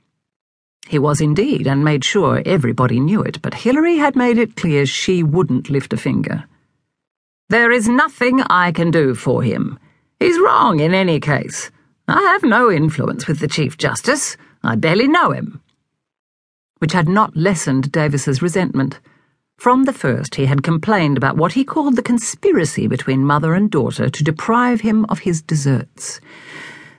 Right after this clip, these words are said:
This happened most frequently when he'd been at the Scotch, but it had not been until six months after the wedding that Jennifer discovered the full extent to which alcohol could affect her husband's behaviour. Davis had been to a barrister's dinner.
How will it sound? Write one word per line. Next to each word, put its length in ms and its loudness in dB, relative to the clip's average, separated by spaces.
This 160 2
happened 460 0
most 260 0
frequently 540 -2
when 160 0
he'd 200 0
been 300 2
at 220 -2
the 80 -4
Scotch, 580 0
but 160 0
it 100 0
had 140 0
not 260 2
been 220 0
until 260 0
six 360 -6
months 280 2
after 280 0
the 100 0
wedding 380 2
that 180 -2
Jennifer 300 0
discovered 480 -2
the 80 -2
full 260 0
extent 680 -2
to 100 -4
which 180 -2
alcohol 560 0
could 160 -4
affect 460 -4
her 100 -2
husband's 420 -2
behaviour. 580 -2
Davis 380 0
had 200 2
been 300 2
to 160 2
a 60 0
barrister's 640 -4
dinner. 360 -6